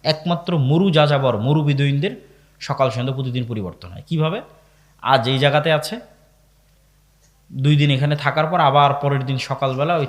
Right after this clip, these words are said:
তাঁবু টাবু গুটিয়ে নিয়ে আবার আর এক জায়গার উদ্দেশ্যে সফর করলো।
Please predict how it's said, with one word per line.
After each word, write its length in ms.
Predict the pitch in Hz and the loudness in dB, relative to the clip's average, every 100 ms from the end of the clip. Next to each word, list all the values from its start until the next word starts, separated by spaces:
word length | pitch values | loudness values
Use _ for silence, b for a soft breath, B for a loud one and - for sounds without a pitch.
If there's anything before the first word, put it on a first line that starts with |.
| - | 0
তাঁবু 240 | 127 135 | 2 2
টাবু 240 | 131 131 | -2 -2
গুটিয়ে 360 | 127 127 131 143 | -2 -2 0 0
নিয়ে 120 | 202 | 0
আবার 800 | 240 233 226 220 208 196 180 165 | -2 0 0 2 0 0 -2 -4
আর 180 | 143 143 | -4 -4
এক 60 | |
জায়গার 240 | 127 135 127 | -2 -2 -2
উদ্দেশ্যে 340 | 117 120 123 | -4 -6 -6
সফর 280 | 113 113 113 | -8 -8 -8
করলো। 320 | 101 95 90 | -8 -8 -10